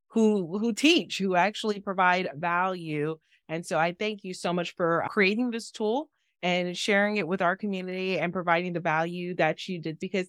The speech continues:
again, I don't want our members in our community investing based off of hopium. We need to actually have data, actually understand wh-, how properties are generating revenue within the vicinity of our property. And that's what I think is the beauty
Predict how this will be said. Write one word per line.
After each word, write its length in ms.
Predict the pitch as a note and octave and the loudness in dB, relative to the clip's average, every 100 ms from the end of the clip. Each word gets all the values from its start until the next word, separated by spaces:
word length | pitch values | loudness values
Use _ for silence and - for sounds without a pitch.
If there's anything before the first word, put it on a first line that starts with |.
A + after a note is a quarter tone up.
| _ - - | _ -20 -4
again, 300 | F3 F#3 G3+ | 2 6 6
I 140 | F#3+ F3+ | 4 4
don't 300 | F3+ F#3+ G3 | 4 2 2
want 300 | F#3+ F#3 C#3+ | 2 2 0
our 300 | E3+ E3 E3 | 2 4 2
members 440 | F3 F#3 F#3+ G3 | 0 0 0 -2
in 80 | F#3 | -2
our 120 | E3+ | -2
community 320 | E3+ F#3 F3 | -2 -6 -4
investing 640 | E3 E3 E3 - G#3+ G#3 G#3+ _ _ | -4 -2 -2 -2 -6 -6 -10 _ _
based 260 | F#3 G3+ F#3 | 0 2 0
off 160 | F#3 | 0
of 100 | E3+ | -4
hopium. 680 | - G3+ F#3+ A#3+ A#3 B3 C4+ | -4 -4 -2 -2 0 2 0
We 180 | G#3 G3+ | 0 0
need 280 | G3 G#3 G3+ | 0 -2 0
to 200 | G#3+ - - | -2 -2 -8
actually 680 | F#3 - A3 G3+ G3+ G3+ G3 _ _ | -20 -6 -2 -2 -2 -6 -8 _ _
have 380 | F#3+ F#3 F#3+ | 0 2 2
data, 320 | F3+ F3+ F3 F3+ | 0 2 4 2
actually 460 | C3+ F3 - F#3+ | 0 -4 -6 -6
understand 460 | F3+ F#3 - F3 F3+ | -4 -6 -4 -4 -4
wh-, 140 | E3 | -4
how 260 | F#3+ F3+ G3 | -2 -2 -2
properties 640 | - F3+ F#3+ F#3+ F#3+ G3 - _ _ _ | -2 -2 0 -6 -6 -10 -14 _ _ _
are 420 | F3+ F3 F3 F3 F3 | 6 8 10 8 8
generating 440 | G3+ G3+ G3 G3 | 6 8 6 4
revenue 380 | F#3+ F3+ F#3+ F3+ | 2 2 -2 -4
within 480 | F3 F3+ F#3 F#3 F3+ | -4 -4 -2 -2 -2
the 80 | E3+ | -2
vicinity 680 | G3 F#3+ A3 A#3+ B3 G3 D#3 | -2 -2 -2 -2 -2 -2 0
of 140 | F3 | 2
our 140 | F3+ | 0
property. 400 | F3 G#3+ A#3+ G3 | 0 0 0 0
And 80 | F3 | -2
that's 160 | F#3 F#3+ | -2 -4
what 100 | F#3 | -4
I 80 | E3+ | -2
think 180 | E3+ | -4
is 100 | F3 | -6
the 80 | E3 | -6
beauty 680 | D#3+ E3 F3 G3 F3+ D#3+ | -6 -2 0 0 -2 -6